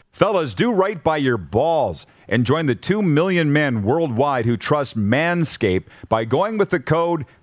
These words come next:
fansided twenty. I know I talk about it every day in the podcast, but listen,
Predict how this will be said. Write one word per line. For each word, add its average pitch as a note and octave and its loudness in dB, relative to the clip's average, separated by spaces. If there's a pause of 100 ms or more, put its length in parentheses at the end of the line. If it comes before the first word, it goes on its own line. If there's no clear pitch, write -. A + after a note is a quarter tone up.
(120)
fansided D3+ 0
twenty. A2+ -2 (760)
I F#2 -6
know A#2 2
I B2+ 2
talk C3+ -2
about B2+ 0
it A#2+ 2
every B2+ 0
day B2+ 2
in A#2+ 0
the G#2+ 0
podcast, A2+ -2 (340)
but B2 0
listen, A2 -2